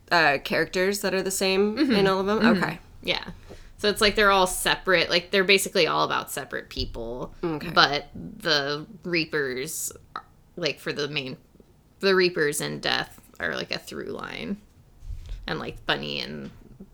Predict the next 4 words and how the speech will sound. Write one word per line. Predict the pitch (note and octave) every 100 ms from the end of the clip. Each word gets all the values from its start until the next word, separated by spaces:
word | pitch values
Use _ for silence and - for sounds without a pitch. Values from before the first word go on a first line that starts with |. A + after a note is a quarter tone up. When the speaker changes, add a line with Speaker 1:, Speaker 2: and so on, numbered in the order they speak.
| _ _
Speaker 2:
Buddy-, | D#3 - - -
Butterfly. | - - - - A#1+ - - F#3 - - - - - - - -
So. | A2+ - - - - -
Speaker 1:
Okay. | C#4 -